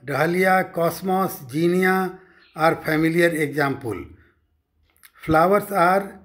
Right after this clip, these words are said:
found in head which may homogynous head, जैसे एग्जांपल के लिए वेरोनिका, एजेरेटम।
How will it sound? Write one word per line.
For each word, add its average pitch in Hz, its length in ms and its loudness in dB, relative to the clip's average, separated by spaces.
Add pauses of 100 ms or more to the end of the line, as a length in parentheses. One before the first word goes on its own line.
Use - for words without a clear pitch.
(1120)
found 185 240 4
in 190 160 2
head 180 420 2 (500)
which 170 340 -2
may 196 260 -2 (480)
homogynous 185 2000 -2
head, 180 300 -2 (1160)
जैसे 143 320 2
एग्जांपल 165 520 0
के 180 160 -2
लिए 175 220 2
वेरोनिका, 151 840 0 (720)
एजेरेटम। 139 800 0